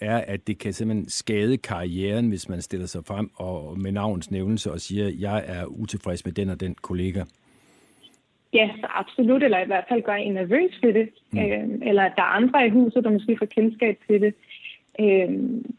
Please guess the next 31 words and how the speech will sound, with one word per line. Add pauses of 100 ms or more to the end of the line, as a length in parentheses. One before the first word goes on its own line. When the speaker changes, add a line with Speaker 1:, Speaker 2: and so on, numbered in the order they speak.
Speaker 2:
det,
det
holder
simpelthen
ikke.
Altså,
man
kan
forstå, (720)
jeg
kan
sagtens
forstå,
øh, (200)
D (200)
R (140)
i, (200)
i
forhold
til,
hvis
sagerne
eskalerer,
hvis
vores
sag
var
eskaleret,
for
eksempel
til